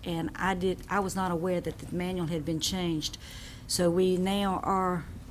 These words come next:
we can now bill for this, uh, professional services, and we were able to go back and bill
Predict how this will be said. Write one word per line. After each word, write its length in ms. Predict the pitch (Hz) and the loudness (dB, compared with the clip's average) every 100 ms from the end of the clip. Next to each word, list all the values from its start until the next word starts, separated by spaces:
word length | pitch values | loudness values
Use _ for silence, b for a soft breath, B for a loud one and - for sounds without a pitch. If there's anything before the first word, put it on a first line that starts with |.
| - | -6
we 140 | 180 170 | -2 -2
can 400 | - 202 185 180 | 0 0 2 2
now 340 | 185 180 175 170 165 | 4 2 2 -2 2
bill 220 | 196 185 | 2 2
for 180 | 175 170 | -2 -2
this, 400 | 170 - - - | 0 0 -2 -4
uh, 200 | 170 160 - | -2 -2 -4
professional 460 | 170 - 185 - - | -6 -2 -2 0 -2
services, 640 | - 202 190 185 185 - B B B B 180 | 2 2 2 0 -2 -4 B B B B 0
and 100 | 175 | 6
we 120 | 190 | 6
were 120 | 180 | 6
able 340 | - 208 202 190 | 6 8 8 6
to 80 | |
go 200 | 170 190 | 6 4
back 360 | 180 190 185 175 | 6 4 4 4
and 140 | 175 | 4
bill 220 | 165 185 | 6 4